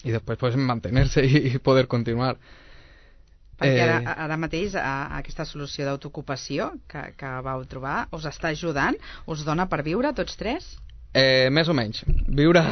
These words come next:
Speaker 1: <laughs> una miqueta precàriament, però más tranquilos y,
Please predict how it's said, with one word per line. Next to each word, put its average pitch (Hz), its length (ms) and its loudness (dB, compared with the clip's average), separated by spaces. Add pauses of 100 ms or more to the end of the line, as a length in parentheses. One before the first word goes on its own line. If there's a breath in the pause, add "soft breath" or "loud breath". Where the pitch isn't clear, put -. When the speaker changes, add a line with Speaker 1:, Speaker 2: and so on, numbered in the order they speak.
Speaker 1:
<laughs> 160 160 8
una 180 160 8
miqueta 156 380 4
precàriament, 160 680 6
però 127 800 8
más 120 480 6
tranquilos 139 560 4
y, 113 560 0